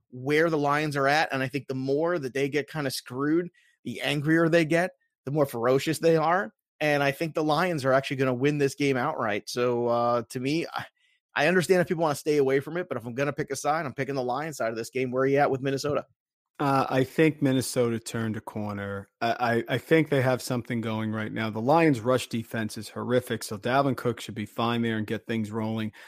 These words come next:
Speaker 2: I do like the Minnesota defense. I, I, I think that you're gonna have Golladay. He's gonna struggle there in the matchup against cornerback. So it, it's tough for me. I think the Vikings turned a corner, corner. I'm going with the momentum, and I don't think the Lions are as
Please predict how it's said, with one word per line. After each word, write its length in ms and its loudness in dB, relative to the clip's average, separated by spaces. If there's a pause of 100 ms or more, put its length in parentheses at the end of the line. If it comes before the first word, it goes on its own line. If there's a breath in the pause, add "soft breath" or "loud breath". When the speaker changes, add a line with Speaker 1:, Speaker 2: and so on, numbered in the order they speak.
(120)
Speaker 2:
I 120 -2
do 180 4
like 240 4
the 80 0
Minnesota 560 0
defense. 720 -6 (360 soft breath)
I, 440 -4
I, 80 -4
I 60 -2
think 340 4
that 140 0
you're 160 2
gonna 200 2
have 380 -2 (180)
Golladay. 600 2
He's 180 -8
gonna 180 -6
struggle 460 -2
there 200 0
in 80 -4
the 60 -6
matchup 420 -6
against 300 -8
cornerback. 600 -4
So 300 -6 (320 loud breath)
it, 180 2
it's 240 2
tough 380 0
for 100 2
me. 440 2
I 100 -2
think 240 -2
the 100 0
Vikings 440 -2
turned 240 -4
a 60 -6
corner, 320 -6
corner. 340 -2
I'm 80 -4
going 280 0
with 140 -4
the 80 -2
momentum, 520 -4
and 120 -2
I 80 0
don't 340 2
think 200 -4
the 100 -4
Lions 460 -2
are 140 -4
as 120 -6